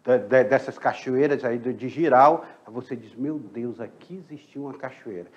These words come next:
A gente passa ali por cima da cachoeira de Morrinhos, a gente nem imagina que ali existia uma cachoeira. E era tão perigosa a navegação. E hoje tá tudo alagado, tá tudo no fundo ali. Sempre eu vou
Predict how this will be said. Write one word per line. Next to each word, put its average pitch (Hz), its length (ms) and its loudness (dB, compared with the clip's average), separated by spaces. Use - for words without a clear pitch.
A 107 40 -12
gente 156 180 -4
passa 180 240 4
ali 175 100 2
por 143 160 -2
cima 151 180 -2
da 143 100 2
cachoeira 131 340 -2
de 123 100 -4
Morrinhos, 127 540 2
a 110 60 -18
gente 170 280 -6
nem 185 520 2
imagina 302 560 6
que - 100 -4
ali 165 220 0
existia 175 320 -6
uma 165 80 -8
cachoeira. 135 560 -8
E 104 100 -4
era 104 140 -4
tão 127 220 -2
perigosa 127 640 -6
a 107 40 -10
navegação. 98 680 -10
E 104 80 -6
hoje 147 220 -4
tá - 80 -8
tudo 185 300 -6
alagado, 107 480 0
tá 104 120 -12
tudo 160 320 -8
no 135 100 -6
fundo 104 420 -10
ali. 78 220 -12
Sempre 143 400 -2
eu 113 60 0
vou 104 440 -4